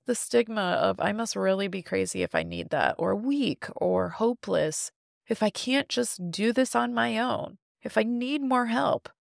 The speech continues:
all of that can creep in. Or as we'll talk about in today's podcast, the cost can sometimes be quite prohibitive for these higher levels of care, insurance or not.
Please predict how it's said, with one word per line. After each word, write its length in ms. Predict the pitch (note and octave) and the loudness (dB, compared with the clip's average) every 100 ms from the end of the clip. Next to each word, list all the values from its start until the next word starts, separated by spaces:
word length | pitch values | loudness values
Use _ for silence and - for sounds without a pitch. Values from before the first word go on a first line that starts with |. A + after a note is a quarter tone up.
| _ _ _ _ | _ _ _ _
all 260 | - D4 F4+ | 2 4 4
of 140 | A#3+ F3+ | 2 2
that 220 | D#3+ - | 0 0
can 200 | E3+ D#3 | -8 -6
creep 260 | - - | -6 -2
in. 300 | - - - _ _ _ _ _ | 0 -2 -6 _ _ _ _ _
Or 180 | - C#4 | 8 10
as 240 | C#4+ C4 | 10 6
we'll 120 | C#4 | 4
talk 280 | C4+ B3 A#3 | 6 4 4
about 340 | B3+ G3+ A#3+ | 4 6 4
in 80 | G#3 | 0
today's 400 | G#3+ A3 F#3+ F3+ | -4 -2 0 -2
podcast, 720 | - - - - - C4+ - - | -2 0 0 -4 -6 -4 -6 0
the 100 | - | -2
cost 680 | - - B3 B3 C4+ - | 0 4 8 8 6 -6
can 160 | - B3 | -6 0
sometimes 500 | B3 G#3+ - G3+ - | 0 0 -4 -6 -10
be 240 | - - - | -10 -10 -10
quite 420 | - - A3+ - | -6 0 0 0
prohibitive 720 | - B3+ A#3 G3+ F3+ F#3 G3 | 0 2 4 4 4 4 2
for 160 | - G3 | 0 -2
these 220 | F#3 - | -2 -2
higher 320 | - F#2+ F#2 | 2 4 4
levels 400 | F#2 E3 - F#3 | 2 0 0 -4
of 100 | E3+ | -6
care, 360 | - B3 A3 C#3+ | -4 2 4 4
insurance 600 | - F#3+ F#3+ G3 F#3+ - | 0 -4 0 0 0 0
or 80 | A#3 | 2
not. 460 | C#4 E4 - - | 2 2 -2 -6